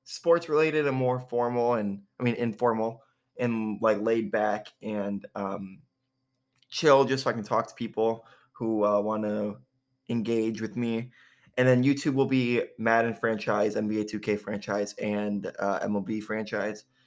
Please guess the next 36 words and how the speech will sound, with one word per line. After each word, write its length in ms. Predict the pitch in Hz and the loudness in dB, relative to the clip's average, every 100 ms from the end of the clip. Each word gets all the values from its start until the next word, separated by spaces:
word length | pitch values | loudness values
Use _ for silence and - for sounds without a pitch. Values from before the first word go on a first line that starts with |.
| _ _ _ _ _ _ _ _ _ | _ _ _ _ _ _ _ _ _
Um, 640 | 131 120 113 107 104 104 - _ | 6 6 6 0 -4 -8 -16 _
just 180 | - 170 | -2 2
something 180 | 196 170 | 6 6
I 40 | |
wanted 260 | 151 151 139 | 6 4 4
to 60 | |
do 120 | 143 139 | 6 6
and 100 | 131 | 4
just 160 | 131 | -2
kind 220 | 151 135 | 0 4
of 140 | 131 123 | 6 4
expanding. 500 | - - 117 117 120 | -2 0 2 2 2
And 60 | |
if 80 | 117 | 0
it 40 | 113 | 0
doesn't 260 | 113 117 | 0 0
work, 340 | 107 110 110 - | 0 0 -2 -4
then, 260 | 107 104 | -2 0
uh, 360 | 101 104 98 123 _ _ _ | 0 -2 -6 -12 _ _ _
I'll 120 | - 113 | -6 -4
come 120 | 120 | 0
back 140 | 117 | 0
to 80 | - | 2
my 60 | 107 | 0
roots. 320 | 113 113 - | 2 0 -2
This 160 | 127 | -2
is 100 | 131 | -2
still 160 | 131 127 | 2 4
my 100 | 120 | 4
number 200 | 113 113 | 4 2
one 100 | 110 | 2
priority, 560 | 110 107 107 110 107 110 | 2 2 2 2 0 0
is 300 | 110 - - | -2 -8 -10
this 120 | 113 - | -10 -4
podcast. 680 | 104 104 - 104 104 - _ _ _ _ _ _ | -2 -2 -2 -4 -4 -12 _ _ _ _ _ _
But 460 | 127 117 110 - | 8 8 6 2